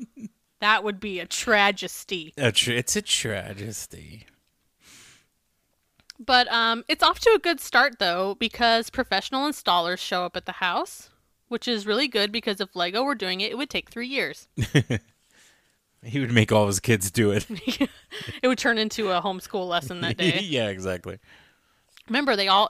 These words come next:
Speaker 1: at the age of eight, they all get a drill, so, you know.
Speaker 2: <laughs>
Speaker 1: Um, I, just a little side note, I peeped James eating Pringles, and I feel like, you know, first we noticed Pest with the Pringles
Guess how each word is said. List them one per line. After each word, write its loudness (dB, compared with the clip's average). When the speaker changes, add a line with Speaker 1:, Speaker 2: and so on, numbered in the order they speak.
Speaker 1:
at -8
the 0
age -2
of -4
eight, -2
they 0
all 0
get -4
a -4
drill, -2
so, -6
you -6
know. -6
Speaker 2:
<laughs> -16
Speaker 1:
Um, 2
I, -2
just 0
a -4
little 4
side 0
note, 0
I 0
peeped -6
James -2
eating -8
Pringles, -4
and 0
I 4
feel 2
like, 0
you -4
know, -2
first -2
we -4
noticed -2
Pest -4
with -14
the -8
Pringles -6